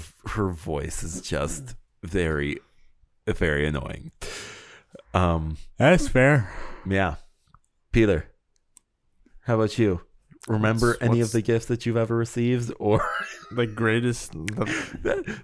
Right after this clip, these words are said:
Speaker 1: that just sounded like an insult. I just wanted to, to preface that that was not an <laughs> insult.
Speaker 3: Kind of was. Dang, bro. I see how it is.
Speaker 1: <laughs>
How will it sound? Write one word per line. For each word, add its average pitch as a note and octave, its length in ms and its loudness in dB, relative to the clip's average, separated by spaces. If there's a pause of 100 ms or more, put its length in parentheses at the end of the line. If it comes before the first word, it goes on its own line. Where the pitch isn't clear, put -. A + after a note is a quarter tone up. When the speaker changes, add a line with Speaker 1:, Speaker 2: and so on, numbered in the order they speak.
Speaker 1:
that G3+ 180 6
just - 240 4
sounded D3 340 6
like B2 180 4
an G#2+ 120 2
insult. G#2 480 2
I A#2+ 80 8
just D#3+ 240 4
wanted F3 360 6
to, C3+ 160 2
to - 200 -2
preface - 460 2
that G#2+ 200 6
that C#3 140 8
was D3+ 280 0
not B2+ 300 6
an D3 140 0
<laughs> - 40 -4
insult. - 720 -2
Speaker 3:
Kind D#3+ 240 6
of G#2 160 2
was. G2+ 420 0
Dang, B2+ 320 -2
bro. G2+ 300 -8
I - 300 4
see - 180 -2
how A#2+ 200 0
it G2+ 80 -2
is. A#2 360 2
Speaker 1:
<laughs> - 60 -2